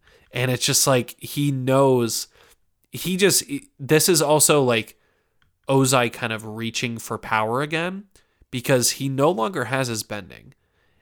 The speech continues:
and he wants to be able to still kind of make that impact, and he wants to hurt Zuko because of, like, what he has done to him. And, you know, he's sharing this information, obviously, but he's like, you know, "It comes with a cost."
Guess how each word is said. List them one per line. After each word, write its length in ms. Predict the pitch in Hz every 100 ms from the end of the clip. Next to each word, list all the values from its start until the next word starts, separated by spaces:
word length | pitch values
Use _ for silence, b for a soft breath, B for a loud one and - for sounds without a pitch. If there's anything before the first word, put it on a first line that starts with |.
| _ -
and 440 | 131 120 117 113 - _ _ _ -
he 240 | - 135
wants 400 | 123 135 151 -
to 80 | 139
be 200 | 120 120
able 200 | 117 113
to 520 | - 120 110 104 104 _ _ _ _ _ _ _ _ _ _ _ -
still 320 | - - 131
kind 200 | - 151
of 200 | 139 113
make 320 | 110 107 110
that 200 | - 110 -
impact, 640 | 110 113 - 156 175 - _ _ _ _
and 100 | 127
he 40 | 139
wants 240 | 202 214
to 80 | 143
hurt 220 | 123 170 180
Zuko 480 | - - - - - _ _ _
because 340 | 131 120 131 123
of, 120 | 110
like, 220 | 113 107
what 160 | 117 113
he 120 | 123
has 160 | 117
done 260 | 107 113 156
to 80 | 123
him. 360 | - - 73 - b b b
And, 220 | - 180 175
you 140 | 190
know, 160 | 143 113
he's 240 | 147 143
sharing 380 | - 135 156 160
this 180 | 127 127
information, 600 | 110 110 101 107 117 104
obviously, 580 | 98 104 107 - 110
but 180 | 110 110
he's 180 | 117 117
like, 300 | 117 113 -
you 60 | 120
know, 120 | 104
"It 140 | 104
comes 320 | - 120 117
with 100 | -
a 60 | 95
cost." 500 | - - - - -